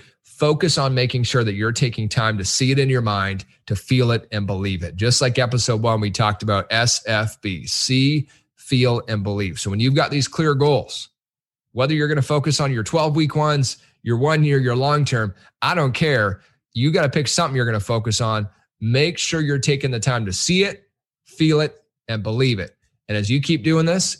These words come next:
and you keep taking action every day, you keep working towards it, you keep taking the steps, you're gonna get off course and you get back on course, you know, you fall off,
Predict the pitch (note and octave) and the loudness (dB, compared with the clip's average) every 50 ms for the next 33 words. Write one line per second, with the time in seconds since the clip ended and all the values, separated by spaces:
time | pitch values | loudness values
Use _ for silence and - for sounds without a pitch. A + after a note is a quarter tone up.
0 | - G#2+ G#2 A2 B2+ C#3 C3+ - - - - D3+ D3 - D#3 D3+ C#3+ D3+ D3 C3 | -8 -6 -4 -4 -2 -4 -4 -8 -10 -4 -2 -2 0 0 0 0 0 0 0 2
1 | C3+ C#3+ D3 - - D3+ D3 D3 D3 C#3 C3 C#3+ D3+ D#3+ C#3+ C3 B2+ - D#3 C#3 | 2 0 0 0 0 -2 0 0 2 2 2 2 0 0 -2 -2 -2 0 -2 -2
2 | - B2+ C3+ C3+ D#3 C#3+ C3 - A#2 A2 A#2+ C3 D3 D3+ D3 E3 C#3 F#2 B2+ B2+ | 0 0 -2 0 0 0 0 0 0 0 0 0 0 2 0 0 -2 -4 -6 -2
3 | - C#3+ B2+ - C#3+ C3+ C3+ D3 C3+ A2+ G#2+ - C#3 D3 D#3+ D#3+ - - G#2+ G2+ | -2 -2 -2 0 -2 -2 -2 -2 -2 -2 -2 0 0 0 0 -2 -2 -4 -2 -2
4 | A2+ B2 B2+ A#2 B2+ C3 C#3 C#3 C3+ C3+ - - C#3 C3+ D3 - - A2 G#2 G#2+ | 0 0 0 0 2 2 2 2 0 -2 -2 -4 -2 -2 -2 -2 -4 -4 -2 0
5 | B2+ A#2+ G2+ B2+ B2 C3+ C#3 - D3 C#3 C#3 C#3 - C#3+ C#3 C#3 D3+ D#3 - - | -2 0 2 2 2 2 2 2 0 0 0 0 0 2 2 2 2 2 0 -4
6 | - - - - - - A#2 B2+ B2 G#2+ F#2+ - - D3+ C#3+ C#3 C#3 C#3 C3+ C#3 | -8 -14 -20 -14 -6 0 0 2 2 2 -2 0 0 2 2 4 4 4 4 4
7 | D3+ F3+ F3+ - - | 2 2 0 -2 -6